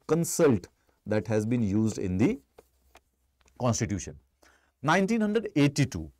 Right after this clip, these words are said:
नाइनटीन हंड्रेड एटी टू में एक सुप्रीम कोर्ट के सामने एक केस आया था, जिस केस को कहते हैं फर्स्ट जजेस केस। क्या कहते हैं? फर्स्ट जजेस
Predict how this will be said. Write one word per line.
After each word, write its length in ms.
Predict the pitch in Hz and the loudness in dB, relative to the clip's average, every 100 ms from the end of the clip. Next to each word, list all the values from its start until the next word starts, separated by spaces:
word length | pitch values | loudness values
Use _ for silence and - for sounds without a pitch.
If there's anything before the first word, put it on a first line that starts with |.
| 107 | -4
नाइनटीन 420 | 123 156 165 196 | -2 0 -2 -2
हंड्रेड 240 | 151 156 | 0 2
एटी 240 | 127 117 107 | 2 2 0
टू 140 | 101 | 0
में 100 | 123 | -2
एक 140 | 165 - | -2 -2
सुप्रीम 340 | 123 131 143 | -2 2 2
कोर्ट 200 | 120 95 | 2 -2
के 80 | 117 | -4
सामने 320 | - 95 104 | -4 -4 -4
एक 100 | 117 | -4
केस 240 | 110 92 | -4 -4
आया 180 | 82 78 | -4 -8
था, 200 | 76 76 _ _ - | -10 -16 _ _ -6
जिस 240 | 123 - | -4 -4
केस 300 | - 135 131 | -2 -2 -2
को 100 | 147 | -4
कहते 280 | 127 110 147 | -4 -6 -8
हैं 60 | |
फर्स्ट 540 | 143 - 131 135 - - - | -10 -6 -6 -6 -10 -14 -10
जजेस 460 | 98 95 92 92 87 | -4 -4 -2 -6 -6
केस। 360 | - 85 - - _ | -4 -4 -6 -14 _
क्या 120 | 107 | -4
कहते 200 | 104 107 | -4 -4
हैं? 80 | 123 | -8
फर्स्ट 440 | - 117 117 - | -4 -4 -2 -6
जजेस 460 | 107 92 85 104 | -6 -4 -4 -6